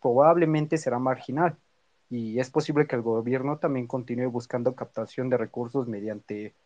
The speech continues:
pues, el apretamiento de la fiscalización. Eh, sin embargo, en la medida que estas acciones también se perciban como fuente de incertidumbre y arbitrariedad, porque así lo tenemos que, que tomar, ¿no? Sobre todo en esta, en estas cuestiones de que quieren incluir ya,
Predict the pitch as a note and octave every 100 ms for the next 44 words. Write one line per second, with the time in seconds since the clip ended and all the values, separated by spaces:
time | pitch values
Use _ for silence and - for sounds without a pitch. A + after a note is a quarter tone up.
0 | _ - - A#2 A#2 A#2+ B2+ B2 C3 B2
1 | A#2+ G2+ - G#2+ - G2 G2 F#2+ A2+ -
2 | _ _ _ _ _ A#2+ A#2+ A#2 D#3 D#3
3 | D#3+ F3 F3+ G3+ F#3 C#3 C#3 C#3 E3 E3+
4 | E3+ E3+ D#3+ B2+ - D3+ D#3 C3+ A#2+ B2
5 | D3 - G#2+ - C3 C3+ B2 A2+ G2 C3
6 | C3+ D3 C3 A2+ G#2 G#2 G#2 - B2 -
7 | C3 C3 C#3+ E3+ G3+ _ _ _ _ _
8 | C3 C3 B2+ B2+ B2+ B2+ B2+ C#3+ G3+ C#3+
9 | B2+ B2+ A2+ G#2+ - - F3 E3+ C#3+ C3
10 | C3+ - G#2 G#2 A2 - C3+ A#2+ A2 C#3
11 | B2 A2 - B2+ B2+ G#2+ G#2 A#2 A#2+ -
12 | A2 G2 A2+ A#2 A#2+ - G#2+ C3+ C3 A#2
13 | B2+ A2 - B2 B2 G#2+ A2 B2 B2 A#2
14 | A#2+ A#2+ A#2+